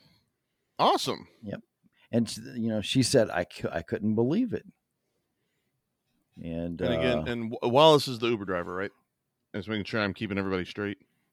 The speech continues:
Speaker 2: Yeah, Wallace is the, the Uber
Speaker 1: Uh,
Speaker 2: driver.
Speaker 1: the, the backup Uber driver. Got it.
Speaker 2: Yeah, yeah. So, uh, she said, "At first, I was, uh, I was like,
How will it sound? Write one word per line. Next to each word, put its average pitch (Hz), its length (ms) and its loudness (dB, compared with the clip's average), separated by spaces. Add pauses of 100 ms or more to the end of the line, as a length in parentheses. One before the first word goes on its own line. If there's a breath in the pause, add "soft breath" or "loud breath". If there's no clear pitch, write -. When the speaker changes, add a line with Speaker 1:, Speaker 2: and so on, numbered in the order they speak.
(100)
Speaker 2:
Yeah, 78 240 0
Wallace 87 540 0
is 98 140 -8
the, 65 340 -12
the - 140 -16
Uber - 240 -10
Speaker 1:
Uh, 113 140 -2
Speaker 2:
driver. - 180 -8
Speaker 1:
the, 107 140 -2
the 101 120 -2
backup 104 340 2
Uber 95 180 -2
driver. 87 200 -4
Got 98 220 0
it. - 80 -12
Speaker 2:
Yeah, 73 240 -2 (100)
yeah. 73 220 -4 (600)
So, 85 380 -2
uh, 78 460 -2 (760)
she 127 160 -2
said, 131 340 8
"At 110 240 0
first, 196 400 6
I 143 120 8
was, 123 260 6 (180)
uh, 92 360 0 (1040)
I 120 120 4
was 123 180 4
like, 135 280 10